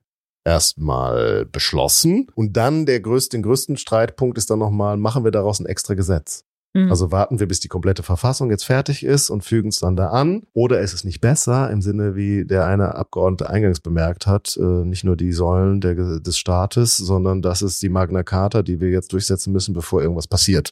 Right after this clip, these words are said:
Speaker 2: Mhm.
Speaker 1: bevor hier die preußische Armee aufmarschiert und alles zunichte macht. Und tatsächlich wird die Mehrheit, ja, es beschließen, dass es als gesondertes Reichsgesetz vorab verabschiedet wird. Natürlich versuchen die rechten Abgeordneten aus dem Café Milani und noch so ein paar aus dem rechten Casino,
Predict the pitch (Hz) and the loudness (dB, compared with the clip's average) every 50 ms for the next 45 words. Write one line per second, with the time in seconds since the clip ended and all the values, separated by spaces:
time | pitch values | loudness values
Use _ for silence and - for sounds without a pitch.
0 | _ _ - 202 196 180 175 175 196 - - - - 101 85 82 78 82 - - | _ _ -2 0 0 2 0 -2 -6 -10 -12 -6 -2 0 2 2 0 -2 -2 0
1 | 85 85 85 - - 85 67 80 87 92 - 50 62 - - 67 60 - - 64 | 0 0 0 0 -2 0 0 2 2 2 2 0 -2 -4 -4 -8 -8 -6 -4 -2
2 | 85 - - - _ _ - - 98 87 - - - - - _ - 85 87 82 | -2 -2 -4 -8 _ _ -8 -6 -6 -6 -6 -8 -16 -18 -14 _ -2 0 0 0
3 | - - - 90 123 135 - - 67 65 67 87 - - - - _ _ - - | 0 0 2 2 2 2 0 -4 -6 -2 -2 -2 -2 -2 -6 -18 _ _ -4 0
4 | 131 104 110 110 107 - - 101 - - 107 107 104 117 107 - - 113 113 - | 0 2 2 0 0 -2 -4 -4 0 0 0 0 2 0 -2 0 0 -2 0 0
5 | 104 98 98 98 98 107 110 117 117 101 98 107 104 101 101 98 - - - - | 0 -2 -2 0 0 2 2 2 2 2 2 2 2 2 0 0 0 -2 -4 -4
6 | - - 78 69 65 - _ _ - - 101 95 87 - - 101 - - 98 104 | -2 0 0 0 0 -4 _ _ -2 0 0 0 0 -2 -2 -2 0 2 2 2
7 | 107 120 131 131 - - 156 170 202 196 - _ _ - 104 101 104 104 - 110 | 4 4 2 2 2 0 2 2 0 0 -2 _ _ 0 2 2 2 2 0 -2
8 | - - - 98 95 98 98 - - 98 85 87 92 95 98 101 92 - 95 80 | -4 -4 -2 0 0 0 0 0 0 0 0 2 0 0 0 0 -2 -2 -6 -8
9 | - 71 - 64 76 - - - 90 82 - 71 67 71 - - - - - - | -4 -2 -2 0 0 -2 -2 -2 -2 -2 0 -2 -2 -2 -2 0 0 0 -2 -4
10 | - - - - - - 78 - - - - - - 78 - - - - 135 - | -4 -4 -4 -2 -2 -2 -4 -4 -4 -4 -4 -2 -4 -2 -2 -2 0 0 0 0
11 | - - - - - 62 - - 98 104 85 - - 85 87 - - 85 76 90 | -2 -4 -6 -4 -2 2 2 2 4 2 0 0 0 -2 -2 0 0 2 2 2
12 | - 95 85 76 - 80 82 - - - - 92 90 - - 80 71 69 85 90 | 0 0 -2 0 0 0 -2 0 -2 -2 -4 -4 -4 -2 0 0 0 2 0 0
13 | 69 - - 85 - 82 - - 78 76 73 73 73 71 78 92 104 101 82 69 | 0 0 -2 -2 -2 -4 -2 -2 -4 -4 -2 -2 -2 0 2 4 4 4 4 2
14 | 76 78 71 - 78 76 - 76 73 73 - - 78 69 73 90 - - 101 92 | 0 -2 -2 -2 -4 -4 -2 -4 -4 -4 -4 -4 -4 -4 -4 -6 -6 -6 -8 -4
15 | - 139 135 78 82 101 120 139 135 123 | -4 -4 -2 -2 0 2 4 2 2 0